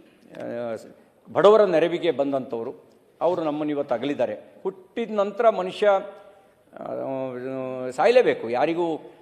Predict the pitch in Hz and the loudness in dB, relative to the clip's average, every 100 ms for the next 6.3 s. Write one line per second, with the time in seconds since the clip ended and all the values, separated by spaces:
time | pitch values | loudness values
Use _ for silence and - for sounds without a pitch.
0 | - 143 202 226 208 196 196 135 127 101 | -4 4 10 10 8 2 0 0 0 -4
1 | 87 117 - 170 208 - 190 151 139 98 | -8 -8 -4 -2 -2 -4 -2 0 0 -4
2 | - - - _ _ - 185 185 220 214 | -12 -20 -20 _ _ -6 -6 -4 0 4
3 | 208 190 170 156 - - - 160 202 202 | 4 2 0 -6 -12 -20 0 2 4 2
4 | 165 - - - - 180 196 196 196 202 | -6 -10 -20 -14 -4 -2 0 0 2 2
5 | 196 165 196 180 175 147 123 117 101 92 | 4 4 2 -2 -2 -2 -2 -4 -6 -10
6 | 87 - - | -14 -18 -20